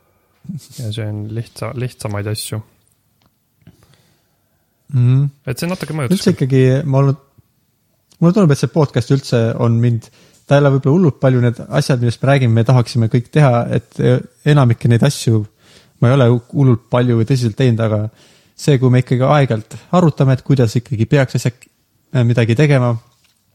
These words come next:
Speaker 2: äh, et olla ideaalne inimene ja oma sihukene, äh, et sa-, et, et enda üle saaks uhkust tunda, siis vähemalt natukene aeg-ajalt tulevad nad meelde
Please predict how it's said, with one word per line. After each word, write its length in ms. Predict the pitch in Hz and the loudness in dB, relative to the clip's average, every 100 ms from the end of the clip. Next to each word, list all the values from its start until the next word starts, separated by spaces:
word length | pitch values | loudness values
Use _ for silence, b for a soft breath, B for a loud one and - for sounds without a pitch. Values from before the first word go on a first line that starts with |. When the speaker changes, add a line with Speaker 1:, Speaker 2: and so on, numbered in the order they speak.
| _ _ _ - | _ _ _ -8
Speaker 2:
äh, 460 | - 113 107 107 120 | 0 0 2 -2 -2
et 140 | 113 | -2
olla 240 | 120 110 110 | 0 0 0
ideaalne 540 | 113 127 135 120 131 | 0 2 2 2 2
inimene 340 | 139 117 117 113 104 - | 2 2 0 -2 -4 -6
ja 220 | 107 107 120 117 - | -6 -4 -8 -12 -8
oma 240 | 123 110 104 | -4 -4 -4
sihukene, 400 | 101 110 107 107 104 - b b b b b b b _ _ _ _ _ - - | -6 -8 -8 -8 -8 -12 b b b b b b b _ _ _ _ _ -20 -14
äh, 260 | - - 143 - _ _ - | -12 -12 -12 -16 _ _ -8
et 200 | 117 - | -8 -8
sa-, 140 | - - | -14 -6
et, 260 | 143 135 | -4 -2
et 240 | 147 - 135 | -2 0 0
enda 180 | 123 | 2
üle 80 | 123 | 2
saaks 200 | 117 123 175 | 0 0 0
uhkust 300 | - 135 131 | 0 -2 0
tunda, 260 | 120 120 - B B B | 2 0 -4 B B B
siis 360 | - 127 - - _ _ _ - | -4 -2 -2 -8 _ _ _ -6
vähemalt 240 | 127 117 107 | -4 -2 -2
natukene 540 | 156 147 - 117 117 | -2 -4 -4 -2 0
aeg-ajalt 320 | 127 120 - | 0 -2 -6
tulevad 320 | 123 113 113 | -4 -4 -4
nad 100 | 113 | -2
meelde 320 | 135 131 107 | 0 0 0